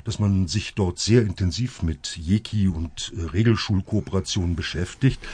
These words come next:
Aber da will man eben erstmal eine solide Personalplanung haben und nach Möglichkeit auch ein konsequentes Qualitätsmanagement für solche Initiativen. Und deswegen wartet man da noch ein bisschen ab.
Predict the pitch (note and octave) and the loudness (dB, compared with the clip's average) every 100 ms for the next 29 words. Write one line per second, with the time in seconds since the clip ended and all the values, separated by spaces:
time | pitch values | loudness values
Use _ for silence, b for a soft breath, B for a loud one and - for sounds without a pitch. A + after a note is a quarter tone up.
0 | B B B - G#2 G2+ G#2 A2+ A#2+ A#2+ | B B B 4 6 6 6 6 6 4
1 | A2+ A2+ A#2 - B2 A#2 A#2 B B - | 2 2 2 2 6 6 4 B B 2
2 | G#2 G#2 - A2 C3+ B2+ B2+ A#2 A2+ G#2+ | 4 4 4 4 4 4 2 2 4 6
3 | C3 C#3 G#2+ F#2 F#2 F#2+ D#2+ G2+ B2 G#2+ | 4 4 2 4 4 2 2 2 4 4
4 | G#2 - F#2 F2+ F#2 G2+ G#2 - G2 F#2 | 0 -2 -6 -4 -4 -4 -6 -4 -4 -2
5 | G2+ G2+ - C3+ F2 B B B - G2 | -4 -8 -4 -2 -2 B B B -4 -2
6 | F#2 - F#2+ G#2 G#2 - - - D#2 D2 | -2 0 0 0 -2 -4 -4 -4 -6 -2
7 | G2+ G#2+ - G#2 G#2+ - A#2 G#2+ - A2+ | 2 2 2 2 2 2 2 2 0 -2
8 | A2 G#2 A#2 G#2+ G2+ A2+ G2 A2+ G2 G2+ | -2 -4 -2 -2 0 0 0 -2 -2 -2
9 | G2 - G#2 G#2+ B - E2+ F#2 G2+ F#2+ | -4 -2 -4 -4 B -6 -4 -2 0 2
10 | F2+ F2+ F#2 F#2+ A2 E2+ - - | 2 2 0 0 0 0 -2 -6